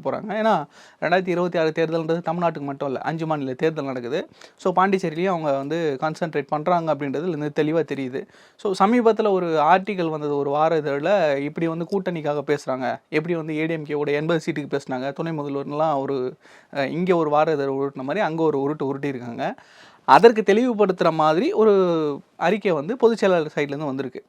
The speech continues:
So, புதுச்சேரியில நாங்க எந்த ஒரு, இது வரைக்கும் எந்த ஒரு கூட்டணி கணக்குகளும் அங்க வந்து பேசப்படல, யாருக்கிட்டையும் வந்து பேச்சுவார்த்தை நடத்தல. விரைவில் மாநில பொறுப்பாளர்களை அங்க நியமிச்சு அறிவிப்பு தலைவர் மூலமா வரும் அப்படின்றத தெளிவுபடுத்தியிருக்காங்க.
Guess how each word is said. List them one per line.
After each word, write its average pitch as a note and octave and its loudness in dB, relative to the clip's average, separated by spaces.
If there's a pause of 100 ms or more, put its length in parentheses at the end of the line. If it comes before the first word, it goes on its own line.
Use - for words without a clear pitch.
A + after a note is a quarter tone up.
(160)
So, - -4
புதுச்சேரியில G#3+ 6
நாங்க F#3+ 2
எந்த F3+ 2
ஒரு, E3+ 2
இது F3 2
வரைக்கும் F3 0
எந்த D#3+ 0
ஒரு D#3 2
கூட்டணி F#3 0
கணக்குகளும் D3+ -4
அங்க D3 -4
வந்து D3 -2
பேசப்படல, F3 0
யாருக்கிட்டையும் D#3 2
வந்து E3 -6
பேச்சுவார்த்தை D3 -2
நடத்தல. D#3+ 0 (800)
விரைவில் A#3+ 4
மாநில F#3 4 (440)
பொறுப்பாளர்களை F#3 6
அங்க A3 0
நியமிச்சு G3 2
அறிவிப்பு G3 6
தலைவர் F3+ 4
மூலமா D#3+ 0
வரும் D#3 2
அப்படின்றத D3 -2
தெளிவுபடுத்தியிருக்காங்க. D3+ 0